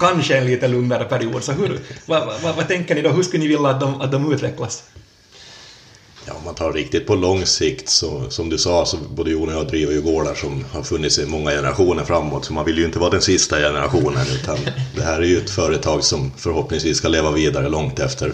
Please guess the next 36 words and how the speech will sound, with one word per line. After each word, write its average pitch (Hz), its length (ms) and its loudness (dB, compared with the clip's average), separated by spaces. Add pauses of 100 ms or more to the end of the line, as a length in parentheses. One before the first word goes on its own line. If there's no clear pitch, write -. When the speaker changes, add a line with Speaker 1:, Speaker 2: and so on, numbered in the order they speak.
Speaker 2:
man 71 180 -2
själv 78 260 2
inte - 220 -2
håller 65 200 0
på 95 180 2
längre. 73 320 -2 (720)
Det 90 140 -2
är 90 40 4
väl 92 100 4
någonting 73 320 0
som 71 100 -4
man 71 160 0
har 73 80 -2
med 71 220 0
sig - 140 2
lite 73 240 2
i 67 40 2
bakhuvudet 65 520 0
i - 20 -2
alla 67 140 -2
fall, - 200 -2
att, - 260 -8 (440)
att - 180 -6
man 71 120 -2
har 76 140 0
en 71 80 -2
väldigt 71 280 0
lång, 73 320 0 (240)
långsiktig 82 720 0 (680)
verksamhet. - 720 -4 (1000)
Speaker 1:
Och 170 120 6
det 180 80 4
sista 185 760 2
jag 156 180 2
skulle 151 180 -2
vilja, 143 420 2